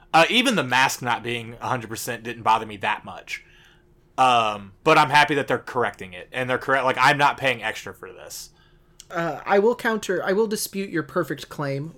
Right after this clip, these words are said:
Speaker 2: with the fact that they did not give us a fire effect. Like, let me put, like, clip something onto his arm that's like a flame effect. That would be cool. That would
Speaker 1: I,
Speaker 2: make it perfect.
Speaker 1: I can do that 'cause I have fire
Speaker 2: Yeah.
Speaker 1: effects in my bins, but
Speaker 2: <sighs> That's not, oh my God.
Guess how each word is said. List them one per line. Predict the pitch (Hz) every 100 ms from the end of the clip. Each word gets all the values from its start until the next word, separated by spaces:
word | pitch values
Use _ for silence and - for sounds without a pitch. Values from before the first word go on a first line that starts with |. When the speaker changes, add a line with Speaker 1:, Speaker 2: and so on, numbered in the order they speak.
| -
Speaker 2:
with | 160
the | 156
fact | 156 165
that | 170
they | 160
did | 151 196
not | 196 180
give | 175
us | 165
a | 165
fire | 135 156 143 123
effect. | 127 - - - - _ _ _ _ _ -
Like, | 151 151
let | 180
me | 185
put, | 170 180 165 156
like, | 160 - -
clip | 185
something | - 170 170
onto | 156 151
his | 143
arm | 135 127 127 135
that's | 139 131 -
like | 135
a | 123
flame | - 120 123 139 -
effect. | 135 135 - - - _ _ _ _ -
That | 151
would | 135
be | 139
cool. | 139 - - -
That | 196 175
would | 147
Speaker 1:
I, |
Speaker 2:
make | 139 -
it | -
perfect. | - - 117
Speaker 1:
I | 202
can | 226 135
do | 117 113
that | 110 143 -
'cause | -
I | 123
have | 120
fire | 127 123
Speaker 2:
Yeah. | -
Speaker 1:
effects | 131 120
in | 123
my | 110 101
bins, | 110 131 135 117 120 -
but | 113 107 107
Speaker 2:
<sighs> | -
That's | 269 -
not, | 302 285 - - - -
oh | 262
my | 247
God. | 247 240 202